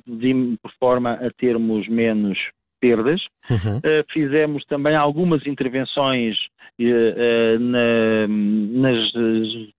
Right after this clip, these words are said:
Speaker 1: secções em que conhecíamos que tínhamos rupturas constantes. Eh, outros municípios já têm também aproveitado os trinta e cinco milhões para começar a fazer a diminuição das perdas.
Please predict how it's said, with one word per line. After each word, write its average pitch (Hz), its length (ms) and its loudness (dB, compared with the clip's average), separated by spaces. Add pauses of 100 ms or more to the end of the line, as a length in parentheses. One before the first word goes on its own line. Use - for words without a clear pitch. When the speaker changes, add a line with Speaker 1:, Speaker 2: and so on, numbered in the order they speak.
(100)
Speaker 1:
secções 151 600 0
em 135 100 0
que - 140 -18
conhecíamos 147 600 -2
que - 80 -20
tínhamos 123 500 0 (340)
rupturas 127 560 2
constantes. 117 600 -6 (640)
Eh, 127 840 4
outros 170 240 2
municípios 151 360 -8
já 147 100 0
têm 147 200 -6
também 139 440 -4 (300)
aproveitado 131 560 0
os 120 80 -6
trinta 135 240 -4
e - 60 -10
cinco 131 220 -8
milhões 127 440 0
para 127 140 0
começar 120 600 -2 (380)
a 127 160 -2
fazer 123 300 2
a 101 240 0
diminuição 131 600 0
das 104 160 -2
perdas. 151 400 0